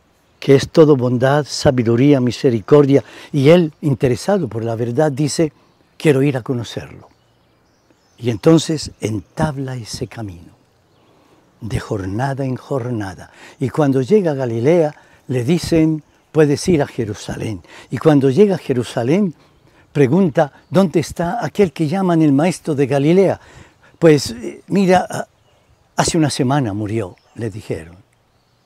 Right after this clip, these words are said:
Él entonces dice: "¿Y, y con quién puedo yo verme para que me cuente, eh, todo lo que yo quiero saber de él?".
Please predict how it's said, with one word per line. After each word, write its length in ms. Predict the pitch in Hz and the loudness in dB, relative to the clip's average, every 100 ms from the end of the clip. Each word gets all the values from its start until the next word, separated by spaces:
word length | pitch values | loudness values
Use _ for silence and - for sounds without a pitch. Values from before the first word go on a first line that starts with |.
| _ _ _ _ _ _ _ | _ _ _ _ _ _ _
Él 140 | 202 202 | 0 0
entonces 520 | 143 170 147 - 123 | 0 0 -2 -2 -4
dice: 380 | 156 127 165 147 - - _ 175 | -4 -2 -4 -4 -14 -20 _ -6
"¿Y, 300 | 196 - - | -6 -6 -4
y 20 | |
con 220 | 175 156 | 0 0
quién 260 | - 247 220 | 2 2 2
puedo 300 | 220 196 160 | 2 2 2
yo 200 | 202 165 | 2 4
verme 380 | 190 220 180 | 4 4 4
para 220 | 147 170 139 | 2 0 0
que 120 | 185 | 0
me 140 | 156 | 0
cuente, 540 | - 214 214 151 180 - - _ | 2 2 2 2 0 -2 -14 _
eh, 280 | 214 233 294 - | -8 -8 -8 0
todo 200 | 226 220 | 4 6
lo 120 | 208 | 4
que 100 | 196 | 4
yo 140 | 180 160 | 0 2
quiero 240 | 208 175 | 2 2
saber 360 | - 151 143 123 | -2 -2 -2 0
de 220 | 113 147 | 2 2
él?". 220 | 165 | 2